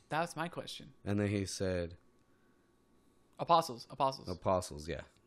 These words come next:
Speaker 2: And, uh, I, I remember he said something in, in the, like, uh, in a way of, like,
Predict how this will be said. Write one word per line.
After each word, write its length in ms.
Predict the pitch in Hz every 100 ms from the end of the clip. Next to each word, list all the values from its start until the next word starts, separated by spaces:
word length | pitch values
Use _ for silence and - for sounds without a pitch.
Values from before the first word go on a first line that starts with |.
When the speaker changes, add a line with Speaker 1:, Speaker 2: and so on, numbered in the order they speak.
| _ _ - - _ -
Speaker 2:
And, 320 | 98 92 90
uh, 300 | 87 80 101 -
I, 60 | 107
I 20 |
remember 400 | 117 127 135 139
he 120 | 123
said 220 | - 113
something 240 | - 107 110
in, 200 | 101 98
in 240 | 92 90
the, 280 | 85 82 82 - _ _ _ _ _ _ _ _ _ -
like, 180 | 85 76 - _ -
uh, 180 | - - - _ _ -
in 100 | 87
a 40 |
way 180 | 85 90
of, 260 | 90 82 -
like, 200 | 87 76